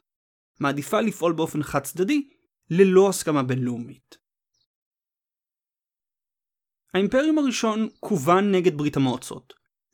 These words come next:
ועלה בקנה אחד עם המציאות הגיאופוליטית של אותו זמן. ברית המועצות הייתה איום יבשתי משמעותי על אירופה,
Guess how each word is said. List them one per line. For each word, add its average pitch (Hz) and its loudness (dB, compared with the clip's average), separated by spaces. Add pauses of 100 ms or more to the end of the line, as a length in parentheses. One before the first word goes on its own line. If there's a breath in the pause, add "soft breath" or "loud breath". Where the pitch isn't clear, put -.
(120)
ועלה 151 0
בקנה 160 0
אחד 170 0
עם 180 0
המציאות 151 -2
הגיאופוליטית 135 -2
של 151 -2
אותו 131 -6
זמן. 143 -2 (720)
ברית 170 2
המועצות 147 0
הייתה 131 0 (100)
איום 160 2
יבשתי 139 0
משמעותי 127 -4
על 117 -8
אירופה, 131 -6